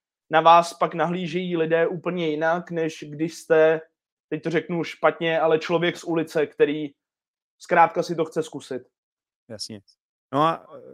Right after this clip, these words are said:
Speaker 2: já bych to jako chtěl nějak spojit vlastně s těmi posluchači našimi, takže když jsi byl na té univerzitě, když jsi studoval tu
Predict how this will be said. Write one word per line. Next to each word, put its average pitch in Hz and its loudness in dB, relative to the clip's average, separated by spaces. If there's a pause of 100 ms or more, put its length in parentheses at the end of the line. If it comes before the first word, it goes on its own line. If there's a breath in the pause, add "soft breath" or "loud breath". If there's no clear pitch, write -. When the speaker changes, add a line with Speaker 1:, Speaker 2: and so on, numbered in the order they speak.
(240)
Speaker 2:
já 147 2
bych 147 -6
to 170 0
jako 165 2
chtěl 156 2
nějak 151 -2
spojit 143 4
vlastně 143 2
s - -10
těmi 139 0
posluchači 135 -2
našimi, 135 -4
takže 143 -4
když 135 -6
jsi 160 -4
byl 151 0
na 151 0
té 117 -2
univerzitě, 139 2
když 151 -4
jsi 143 -16
studoval 131 -2
tu 120 -12